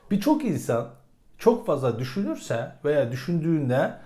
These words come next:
problemi çözeceğine inanmaya başlıyor. Fakat şunu kaçırıyoruz. Aşırı düşünmek bir problem çözme yöntemi değildir.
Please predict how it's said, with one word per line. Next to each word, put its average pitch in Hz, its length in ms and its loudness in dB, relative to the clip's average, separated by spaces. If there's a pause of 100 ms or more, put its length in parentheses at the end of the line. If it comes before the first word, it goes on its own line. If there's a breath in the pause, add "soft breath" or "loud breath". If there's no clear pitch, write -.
(200 loud breath)
problemi 170 500 -2
çözeceğine 180 720 -2
inanmaya 139 540 0
başlıyor. 101 520 -4
Fakat 196 380 -2
şunu 180 260 -6
kaçırıyoruz. 127 680 -4 (300 loud breath)
Aşırı 135 480 -6
düşünmek 110 480 -8 (400 soft breath)
bir 170 160 2
problem 113 420 -6
çözme 120 340 -6
yöntemi 110 400 -6
değildir. 107 380 -6